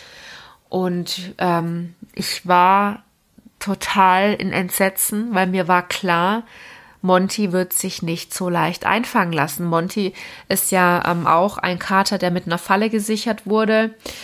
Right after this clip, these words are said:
der noch nie zahm war, der noch nie ein Zuhause vorher hatte, f-, bevor er bei uns war. Und ich hab das natürlich schon gewusst,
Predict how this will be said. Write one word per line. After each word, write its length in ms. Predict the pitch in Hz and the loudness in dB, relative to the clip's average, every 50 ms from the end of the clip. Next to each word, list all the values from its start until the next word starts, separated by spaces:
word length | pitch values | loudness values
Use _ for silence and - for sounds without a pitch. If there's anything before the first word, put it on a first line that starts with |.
| - - - - - - | -18 -18 -20 -14 -4 0
der 400 | 180 185 180 180 180 180 180 180 | 2 4 6 6 6 6 4 4
noch 180 | 180 175 - | 2 -2 0
nie 220 | - 196 214 233 226 | 2 4 4 4 2
zahm 480 | - - 226 202 196 208 214 214 202 | 0 0 2 2 4 4 2 2 4
war, 300 | 202 190 190 196 190 196 | 4 6 6 6 6 4
der 160 | 175 185 180 | 4 2 2
noch 180 | 175 180 - - | 2 0 0 2
nie 160 | 190 208 220 | 2 2 2
ein 40 | 214 | 2
Zuhause 480 | 214 - 214 208 208 202 208 208 202 202 | 0 0 0 2 4 4 4 4 2 -2
vorher 420 | - - - 196 196 196 190 196 | -6 -4 0 2 2 4 2 2
hatte, 180 | 190 185 - 190 | 0 -2 -4 -8
f-, 180 | - - - - | -10 -10 -12 -12
bevor 340 | 196 - - - 190 196 | -12 -10 -6 -4 -2 0
er 100 | 202 196 | 0 0
bei 100 | 190 185 | 0 0
uns 320 | - 180 190 196 - - - | 0 0 -2 -4 -4 -2 0
war. 320 | 185 185 180 180 180 - _ _ _ - - - - - - - - - - _ - | 2 2 2 2 0 -4 _ _ _ -20 -20 -18 -18 -18 -20 -20 -20 -20 -20 _ -6
Und 600 | - 175 175 180 170 170 170 170 - - 226 - _ _ _ _ _ _ _ _ _ _ _ _ _ _ _ _ _ _ _ - - - - - _ - | -2 -2 0 0 0 -2 -4 -6 -8 -10 -16 -18 _ _ _ _ _ _ _ _ _ _ _ _ _ _ _ _ _ _ _ -14 -14 -14 -14 -20 _ -10
ich 160 | - - - | -8 -2 0
hab 180 | 135 180 - - | 0 0 0 0
das 200 | 202 190 - - | -2 -2 0 0
natürlich 420 | 214 196 - - 196 202 202 - | -2 -2 0 0 0 0 2 2
schon 240 | - 214 196 196 180 | 2 2 2 0 0
gewusst, 640 | 175 170 175 214 202 170 - - - - - - | -4 -2 0 0 2 2 0 -2 -4 -8 -12 -14